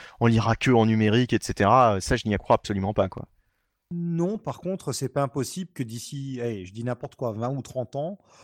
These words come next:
Speaker 2: on ait, par exemple, les singles qui ne sortent qu'en numérique et qui finissent ensuite en relié en papier, tu vois. Ce
Speaker 1: Oui.
Speaker 2: genre de choses, ça,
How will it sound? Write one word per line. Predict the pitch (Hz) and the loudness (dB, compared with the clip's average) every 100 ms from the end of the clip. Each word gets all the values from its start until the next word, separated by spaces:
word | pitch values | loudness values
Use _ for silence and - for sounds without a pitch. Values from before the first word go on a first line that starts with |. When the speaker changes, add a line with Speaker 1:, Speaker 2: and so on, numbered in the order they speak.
| _ - | _ -10
Speaker 2:
on | 139 | -4
ait, | 135 | -4
par | 151 127 | -4 -6
exemple, | 117 139 151 127 | -8 -10 -10 -8
les | 117 | -6
singles | - - 147 151 151 | -6 -6 -4 -2 -4
qui | - | -6
ne | 135 | -8
sortent | - 131 | -6 -6
qu'en | - 143 | -4 -2
numérique | 135 131 127 160 - - | -2 -2 -2 -6 -10 -16
et | 139 | -16
qui | 131 | -16
finissent | - 160 - | -12 -12 -10
ensuite | 135 - 180 | -10 -10 -6
en | 127 | -2
relié | 117 127 135 | 0 0 0
en | |
papier, | 113 131 - 117 | -2 -4 -4 -10
tu | 101 | -10
vois. | 90 _ _ _ _ _ _ _ _ _ _ _ | -14 _ _ _ _ _ _ _ _ _ _ _
Ce | - | 6
Speaker 1:
Oui. | 170 | 8
Speaker 2:
genre | 135 123 | 8 4
de | 131 | -4
choses, | - 180 196 143 | -6 -6 -6 -6
ça, | - | -8